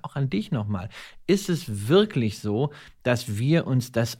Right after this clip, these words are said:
alles, äh, auch gegenüber den Märkten leisten können? Oder müssen wir befürchten,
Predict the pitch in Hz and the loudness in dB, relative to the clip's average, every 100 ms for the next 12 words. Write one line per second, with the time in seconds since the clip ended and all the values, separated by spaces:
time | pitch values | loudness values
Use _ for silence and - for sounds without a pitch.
0 | - 110 156 - - - 117 - 120 120 | -4 -2 0 -2 -10 -6 -6 -4 -4 -4
1 | - 110 120 135 123 110 107 107 104 104 | -4 -2 -2 -2 0 0 0 0 0 -2
2 | 127 - 104 92 92 101 - - 165 - | -6 -4 -4 -2 -4 -8 -10 -10 -8 -4
3 | 220 196 160 156 135 156 - 170 127 135 | -4 0 4 6 6 4 2 0 2 4
4 | 131 120 117 - - 202 220 - - 147 | 2 2 -4 0 4 6 6 0 -2 0